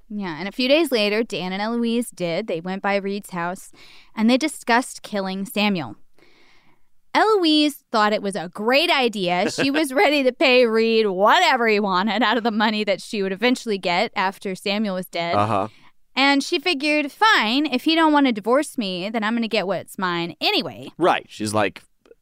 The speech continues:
Speaker 2: "Okay, well, if we're married, I'm legally entitled to your money if you
Speaker 1: Right.
Speaker 2: die. So,
Speaker 1: So,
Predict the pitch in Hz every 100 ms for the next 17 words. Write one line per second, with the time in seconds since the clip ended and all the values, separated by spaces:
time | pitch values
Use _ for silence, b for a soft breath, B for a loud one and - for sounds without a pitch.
0 | _ b b b 120 147 123 123 117 123
1 | 127 135 139 127 160 113 117 123 120 123
2 | 123 117 - 131 117 104 107 131 156 110
3 | 247 233 165 107 82 90 - 226 214 196
4 | 190